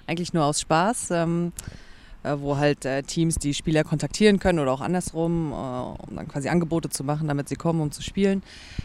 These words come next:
Ähm, ja, und dann, äh, hat ein Freund von ihm, äh, ein Angebot bekommen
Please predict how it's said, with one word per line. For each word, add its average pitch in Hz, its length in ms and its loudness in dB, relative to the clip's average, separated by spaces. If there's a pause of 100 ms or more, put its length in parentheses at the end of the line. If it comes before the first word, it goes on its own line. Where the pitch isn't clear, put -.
(220)
Ähm, 170 640 0 (680)
ja, 233 300 6
und 147 200 -2
dann, 175 200 4
äh, 139 60 2 (140)
hat 180 120 0
ein 156 100 2
Freund 185 220 -2
von 180 120 -2
ihm, 175 340 0
äh, - 20 -10
ein 151 420 0
Angebot 175 340 6
bekommen 190 480 0